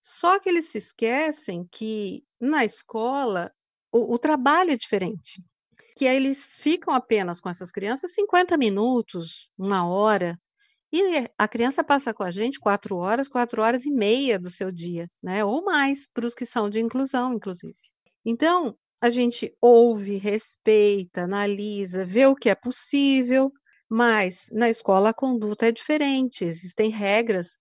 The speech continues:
que essas crianças também precisam aprender a respeitar, que ele vai se adaptando a uma sociedade micro pra ele poder ter autonomia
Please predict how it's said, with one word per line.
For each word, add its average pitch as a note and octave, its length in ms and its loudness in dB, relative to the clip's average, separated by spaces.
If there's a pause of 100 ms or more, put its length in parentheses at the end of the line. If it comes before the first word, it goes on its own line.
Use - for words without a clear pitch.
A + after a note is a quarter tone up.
(100)
que - 80 -2
essas F3+ 220 -4
crianças F#3 440 -4
também F#3+ 520 -2
precisam F#3+ 640 -2
aprender F3+ 540 -4
a E3+ 40 -2
respeitar, G3+ 840 0 (880)
que C4+ 100 4
ele A#3+ 200 8
vai A3+ 300 4
se - 120 -2
adaptando B3+ 880 2
a A3 60 4
uma G#3 180 -2
sociedade F#3 880 -2
micro F#3 720 0 (460)
pra A#3+ 200 4
ele A3 140 4
poder A3 340 4
ter C4 140 2
autonomia A3 1040 0